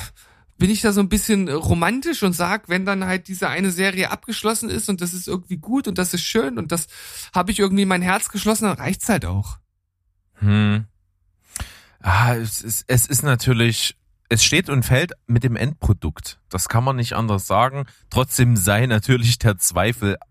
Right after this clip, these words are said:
Speaker 2: durchaus angebracht, bei sieben geplanten Spin-offs dann mal, äh, zu fragen, ob die Qualität und sowas das dann alles rechtfertigt am Ende. Das wage ich wirklich zu bezweifeln, aber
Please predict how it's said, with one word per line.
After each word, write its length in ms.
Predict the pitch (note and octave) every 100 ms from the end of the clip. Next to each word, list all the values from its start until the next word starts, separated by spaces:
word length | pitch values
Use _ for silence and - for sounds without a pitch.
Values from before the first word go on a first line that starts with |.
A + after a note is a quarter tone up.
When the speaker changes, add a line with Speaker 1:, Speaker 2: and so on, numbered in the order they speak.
| -
Speaker 2:
durchaus 400 | A#2+ D3 F#2 F2
angebracht, 800 | G#2 B2 G#2+ - F2 F#2 -
bei 260 | - F2+ F2+
sieben 580 | G#2 F2+ F2 A#2 E3+ A#2
geplanten 560 | F#2 - F#2 F#2+ G2 F2+
Spin-offs 640 | - - G2+ A#1+ F2 -
dann 340 | F2 E2+ F2 E2+ _ - - - - - F#2+
mal, 600 | F#2 F2+ F#2 F2 F#2+ F2+
äh, 40 |
zu 160 | - F#2
fragen, 580 | - D#2+ F2 G#2 G2
ob 160 | - F2+ -
die 120 | -
Qualität 800 | - - F2 E2+ - G2 F#2+ G#2
und 160 | - F2
sowas 340 | F2 E2+ E2+
das 180 | - -
dann 180 | E2 D2+
alles 340 | E2 E2+ -
rechtfertigt 760 | - - - - E2 D#2 - -
am 140 | D2
Ende. 360 | C2 E2 F2 A#2+ _ _ _ - _ -
Das 200 | - -
wage 180 | E2+ E2
ich 100 | D#2
wirklich 300 | F#2+ B2 -
zu 120 | F2
bezweifeln, 600 | F2+ - F2 F2+ G2 G2
aber 460 | - F#2 G2 G2